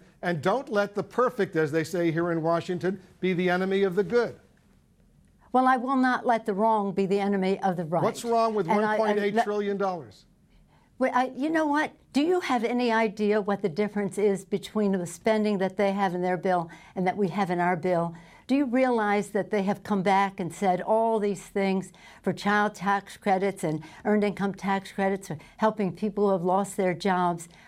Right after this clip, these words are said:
Speaker 2: are eliminated in their bill? Do you realize they pay no respect to the fact that child care is very important for people whose children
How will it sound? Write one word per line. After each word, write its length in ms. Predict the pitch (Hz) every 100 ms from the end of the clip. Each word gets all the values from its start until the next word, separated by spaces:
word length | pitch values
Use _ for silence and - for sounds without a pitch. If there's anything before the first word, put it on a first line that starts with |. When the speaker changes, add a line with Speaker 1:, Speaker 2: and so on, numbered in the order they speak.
| -
Speaker 2:
are 200 | 202 196
eliminated 840 | 196 180 180 208 208 208 190 190 180
in 200 | 202 196
their 180 | 185 175
bill? 360 | 180 175 175 170 - -
Do 80 | 226
you 120 | 262
realize 500 | 247 254 240 226 202
they 140 | 196
pay 200 | 190 190
no 220 | 185 208
respect 580 | 208 190 - - 190 190
to 80 | 190
the 120 | 170
fact 380 | 170 202 185 180
that 160 | 175 175
child 440 | 190 202 202 202
care 400 | - 196 185 190 - - -
is 160 | 185
very 420 | - 190 190 196
important 560 | 196 170 - 214 214 208
for 120 | 185
people 400 | - 202 196 208
whose 200 | 175 151
children 600 | - 208 202 185 196 185